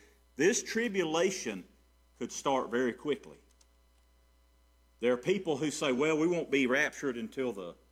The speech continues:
the middle part of the tribulation." They're mid-tribbers. Not, the, the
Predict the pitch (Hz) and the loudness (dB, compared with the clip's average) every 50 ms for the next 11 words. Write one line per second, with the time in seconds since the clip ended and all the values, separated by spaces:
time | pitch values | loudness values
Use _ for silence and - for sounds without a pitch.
0 | _ _ - 107 113 143 202 269 294 247 - - - 143 110 95 92 95 85 87 | _ _ -10 -4 0 2 2 4 4 2 0 0 0 0 0 0 0 -4 -6 -8
1 | 92 - - 127 110 95 98 101 98 95 92 90 - - 90 87 95 117 117 117 | -10 -8 -6 -6 -6 -6 -6 -8 -6 -6 -8 -8 -10 -14 -14 -10 -8 -8 -8 -6
2 | 113 117 117 113 101 - - - 185 190 165 - 82 - - - - _ - 196 | -4 -4 -4 -6 -8 -10 -8 -6 -6 -6 -6 -10 -12 -16 -20 -20 -20 _ -12 -10
3 | - - 214 - - 240 - 98 113 | -10 -10 -8 -6 -6 -6 -6 -6 -10